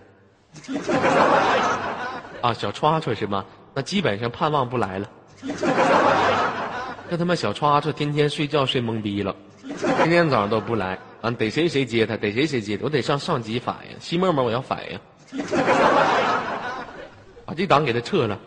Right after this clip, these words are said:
不好好接待，让他滚犊子。<laughs> 嗯，老妹儿这样吧。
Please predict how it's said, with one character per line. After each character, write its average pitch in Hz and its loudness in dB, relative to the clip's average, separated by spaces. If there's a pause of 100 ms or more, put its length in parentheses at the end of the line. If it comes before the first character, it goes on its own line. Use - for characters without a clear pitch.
(140)
不 165 4
好 110 2
好 110 2
接 127 0
待， 131 2
让 127 -2
他 131 -2
滚 113 -4
犊 98 -6
子。 104 -10 (280)
<laughs> 269 -14 (2000)
嗯， 101 -8 (640)
老 113 -2
妹 151 2
儿 147 2
这 170 0
样 123 4
吧。 101 0